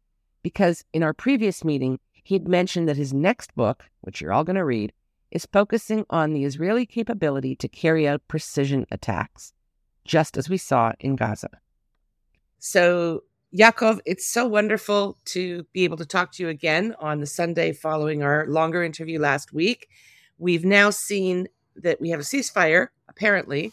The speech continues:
or we thought we did, with Palestinian Islamic Jihad and Gaza Strip.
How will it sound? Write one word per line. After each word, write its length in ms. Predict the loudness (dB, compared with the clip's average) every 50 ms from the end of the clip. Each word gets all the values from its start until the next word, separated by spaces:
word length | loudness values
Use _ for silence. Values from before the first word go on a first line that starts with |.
| _ _
or 100 | -8 -8
we 80 | -8 -4
thought 220 | -2 -2 -2 -2
we 80 | -2 -2
did, 240 | -2 -2 -2 -2 -4 _ _ _ _ _ _ _ _ -10
with 300 | -6 -2 0 0 0 -2 _ _ _ _ _ _ _ _ _ _ _ _ _ _ _ _ _ _
Palestinian 920 | -2 0 0 0 0 -4 -8 -8 -6 -6 -4 -6 -6 -8 -10 -14 -16 -16 _
Islamic 340 | -8 -4 -2 -2 -2 -4 -6
Jihad 460 | -10 -10 -6 0 2 4 4 4 2
and 160 | 0 -2 -2
Gaza 260 | -2 0 0 0 -2 -6
Strip. 340 | -8 -4 -2 -2 -2 -2